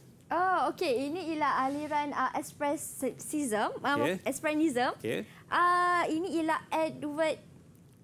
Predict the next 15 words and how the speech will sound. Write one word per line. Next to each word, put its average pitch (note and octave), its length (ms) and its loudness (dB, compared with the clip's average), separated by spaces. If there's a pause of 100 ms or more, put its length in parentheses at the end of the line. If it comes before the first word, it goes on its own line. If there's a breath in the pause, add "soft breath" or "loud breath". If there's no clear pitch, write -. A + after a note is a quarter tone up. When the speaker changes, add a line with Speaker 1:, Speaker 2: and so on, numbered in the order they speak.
(100)
Speaker 1:
Munch. C#4 160 0
Speaker 2:
Salah. G#2+ 360 -2 (560 loud breath)
Ini D3 320 0
adalah C3 320 0
William C#3 480 0
D. B2 160 -4
Koning. G#2 720 -4
Okey, D4+ 400 -4
Speaker 1:
Okey. D#4 160 -8
Speaker 2:
zaman - 320 -2
William A2+ 320 -2
D. A2+ 80 -4
Koning A2 240 -4
Speaker 1:
Mm-mm. A3 160 -4
Speaker 2:
menggunakan A3+ 400 -4